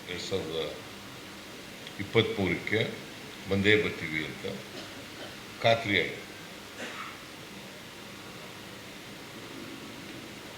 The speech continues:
ಕೆಲವರು ಒಂದೊಂದು ರೀತಿ ಹೇಳಿದ್ರು, ನಾವು ಇಲ್ಲ ಬರೀ ಸಿಂಪಲ್ ಮೆಜಾರಿಟಿ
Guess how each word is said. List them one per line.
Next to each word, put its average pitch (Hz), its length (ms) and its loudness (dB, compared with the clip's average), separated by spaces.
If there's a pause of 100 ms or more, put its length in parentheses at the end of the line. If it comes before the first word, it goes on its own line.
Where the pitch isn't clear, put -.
ಕೆಲವರು 165 280 12
ಒಂದೊಂದು 156 340 12
ರೀತಿ 143 180 12
ಹೇಳಿದ್ರು, 120 540 12
ನಾವು 117 260 12
ಇಲ್ಲ 117 360 12 (960)
ಬರೀ 117 220 12
ಸಿಂಪಲ್ 123 440 12
ಮೆಜಾರಿಟಿ 113 440 12